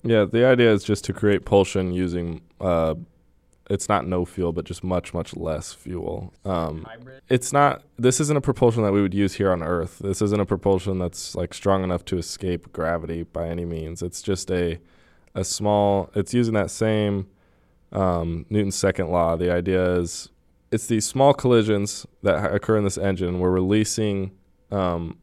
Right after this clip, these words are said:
Speaker 1: ions, which is why it's called ion propulsion. We're throwing ions at the back of this engine, which create thrust, which is, you know, the force that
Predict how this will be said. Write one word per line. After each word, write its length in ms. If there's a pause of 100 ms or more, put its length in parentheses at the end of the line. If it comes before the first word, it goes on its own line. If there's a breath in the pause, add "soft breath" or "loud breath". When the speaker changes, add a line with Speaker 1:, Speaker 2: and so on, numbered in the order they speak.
(140)
Speaker 1:
ions, 720
which 160
is 80
why 100
it's 100
called 180
ion 200
propulsion. 720
We're 140
throwing 340
ions 400
at 160
the 80
back 260
of 60
this 160
engine, 360
which 180
create 340
thrust, 600
which 180
is, 180 (160)
you 120
know, 100
the 100
force 400
that 220